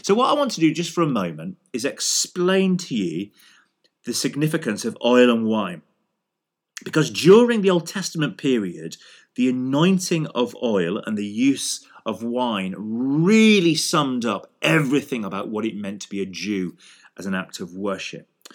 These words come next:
So let me explore this. I want to explore oil first, and then we'll explore the wine. So as I say, in the Old Testament, the anointing of oil was an, an essential part of the sacrificial, uh, worship that happened in the tabernacle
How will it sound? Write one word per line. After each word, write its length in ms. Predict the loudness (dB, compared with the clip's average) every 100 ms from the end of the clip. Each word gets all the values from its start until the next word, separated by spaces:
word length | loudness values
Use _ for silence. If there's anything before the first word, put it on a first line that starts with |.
| -20 -12
So 140 | 4 6
let 120 | 6
me 100 | 4
explore 440 | 0 0 4 4
this. 160 | 4 2
I 20 |
want 140 | -2 -2
to 40 |
explore 400 | -6 -4 -2 0 4
oil 240 | 6 4
first, 500 | 2 2 2 0 -8 -8
and 100 | -4
then 140 | 0
we'll 100 | 0
explore 560 | 0 -2 -6 -2 -2 -2
the 80 |
wine. 540 | -4 -6 -8 -8 -10 -14 _ _ _ _ _ _ -20 -18
So 200 | 2 6
as 140 | 8 6
I 40 |
say, 180 | 4 2
in 80 | 6
the 60 |
Old 120 | 4 4
Testament, 640 | 0 -2 -2 -4 -4 -16 -20 -14 0
the 100 | 2
anointing 480 | 4 4 4 4 -2
of 200 | -2 2
oil 240 | 2 4
was 180 | 0 -2
an, 220 | -6 -6 -8
an 240 | -8 -6
essential 680 | -4 0 6 6 6 0 -4
part 460 | 0 4 4 2
of 120 | -4 -10
the 80 |
sacrificial, 1000 | -8 -6 -6 -4 -8 -6 -6 -2 -2 -4 -8 -20 -20 -6
uh, 180 | 0 0
worship 760 | 0 2 2 2 -2 -4 -4 -10
that 140 | -6
happened 440 | -6 -4 -6 -4
in 80 | -4
the 80 | -6
tabernacle 880 | 0 2 4 4 2 4 2 2